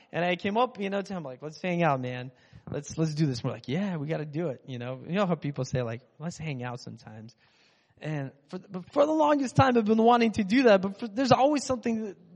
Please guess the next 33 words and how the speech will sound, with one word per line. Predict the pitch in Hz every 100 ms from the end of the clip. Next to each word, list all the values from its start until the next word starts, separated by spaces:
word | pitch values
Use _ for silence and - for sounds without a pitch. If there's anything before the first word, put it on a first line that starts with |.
| -
keeps | 226 196
popping | - 233 202 208
up, | 202 185 -
you | 151 143
know. | 135 156 - _ _ _ _
And | 208 240
then | 247
one | 269
day, | 233
I'm | 220
like, | 208
"You | 220
know | 277
what? | 294
That's | 208 202
it. | 240
I'm | 190
gonna | 214
take | 226 196
action." | 175 165 - 117 104 _ _ _ _ -
'Cause, | 180
uh, | 180 208
there'll | 240 233
always | 254 262
be | 190 226
a |
reason, | 226 202 202
"Well, | 247
you | 240
got | 202 190 -
this | - 127 123
going | 117 123 -
on, | 233 233 233 233